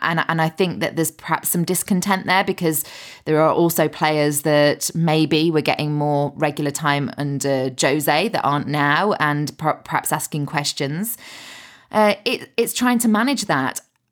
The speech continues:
Conversely, I think with Arsenal, they had the shock defeat to Brentford and Arteta's gone away and he's really tried to work at,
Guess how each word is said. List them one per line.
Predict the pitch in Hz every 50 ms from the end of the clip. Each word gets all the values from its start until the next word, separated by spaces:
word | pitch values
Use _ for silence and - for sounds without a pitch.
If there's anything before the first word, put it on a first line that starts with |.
| _ _ _ -
Conversely, | - 247 226 226 208 185 226 247 285 320 339 330 - - 208 175 135 131 135 135 139 - -
I | - 196 208
think | 208 226 226 -
with | - 214 208 - -
Arsenal, | 233 247 262 269 269 269 - 185 165 139 139 139 139 135 - - _ _ _ _ _ _ _ _ _ _ _ _ _ _ -
they | 156 208 214
had | 202 - 254 220 208
the | - 214
shock | - - 196 156 - - - - -
defeat | - 165 - 160 147 - -
to | - 139
Brentford | - 147 139 139 143 - - - 123 95 - - 135 - - - _ _ _ _ - - - _ _ _ _ -
and | 180 180 175 170 170 170 165 165 165 165 165 160 - - - _ _ _ _ _ _ -
Arteta's | 202 196 190 - 214 202 - 185 -
gone | - 190 175
away | 165 160 156 170 156 151 151 151 160
and | 139 151 160
he's | 160 165 165 151 - 170
really | 175 165 151 147
tried | - - 170 160 156
to | - 165
work | 147 151 160 156 147 143 147 147 175
at, | 143 - - -